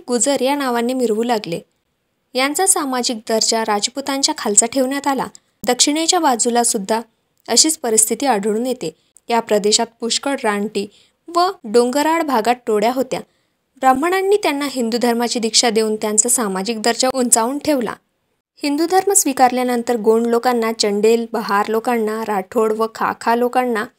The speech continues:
गहरवार अशी नावे ब्राह्मणांनी दिली. अशा रानटी लोकांचे आणि इतर प्रसिद्ध राजपूत जमातीचे स्थित्यंतर ब्राह्मणांनी केले. कोणाचा मूळ पुरुष सूर्य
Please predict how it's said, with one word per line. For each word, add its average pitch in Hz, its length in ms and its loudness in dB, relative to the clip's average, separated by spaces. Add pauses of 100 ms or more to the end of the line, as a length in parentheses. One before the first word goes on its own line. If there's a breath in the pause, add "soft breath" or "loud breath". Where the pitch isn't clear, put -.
(120)
गहरवार 233 480 4 (340)
अशी 254 220 4
नावे 247 280 2
ब्राह्मणांनी 226 600 -2
दिली. 202 280 -2 (480)
अशा 392 300 4
रानटी 285 380 0
लोकांचे 226 520 2
आणि 226 260 0
इतर 214 240 -2
प्रसिद्ध 214 480 -2
राजपूत 214 440 -2
जमातीचे 247 600 -2
स्थित्यंतर 226 680 -4
ब्राह्मणांनी 226 640 -4
केले. 190 300 -2 (260)
कोणाचा 277 420 2
मूळ 330 200 2
पुरुष 285 260 -2
सूर्य 233 440 2